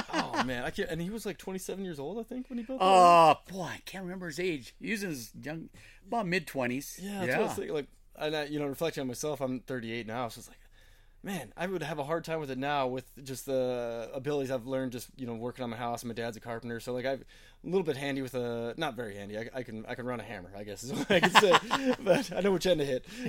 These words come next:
Speaker 1: but, uh, barely. And, uh, but, like, I mean, to think about all he was doing, in, like you said, in his mid-twenties,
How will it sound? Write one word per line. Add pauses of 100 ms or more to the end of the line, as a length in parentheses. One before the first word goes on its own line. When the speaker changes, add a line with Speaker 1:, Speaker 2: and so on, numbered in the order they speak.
(120)
Speaker 1:
but,
uh,
barely.
And,
uh,
but, (180)
like,
I
mean,
to
think
about
all
he
was
doing,
in,
like
you
said,
in
his
mid-twenties,